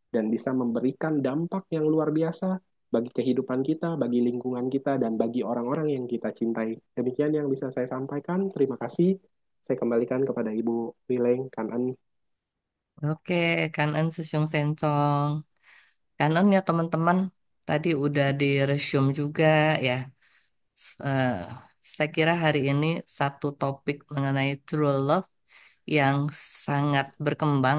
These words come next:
Speaker 2: ya dalam diskusi-diskusi kita ya, Susyung Sencong ya. Dan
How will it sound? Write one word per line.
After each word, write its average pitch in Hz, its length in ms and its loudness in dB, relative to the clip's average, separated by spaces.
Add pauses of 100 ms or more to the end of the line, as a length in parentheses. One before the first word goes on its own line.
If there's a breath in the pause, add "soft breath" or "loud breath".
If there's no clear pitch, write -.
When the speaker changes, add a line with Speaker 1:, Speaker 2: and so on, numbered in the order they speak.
(120)
Speaker 2:
ya 160 100 2
dalam 131 480 0
diskusi-diskusi 135 880 -4
kita 139 300 0
ya, 147 100 2
Susyung 143 320 -2
Sencong 135 400 0
ya. 156 100 2 (1000)
Dan 139 640 2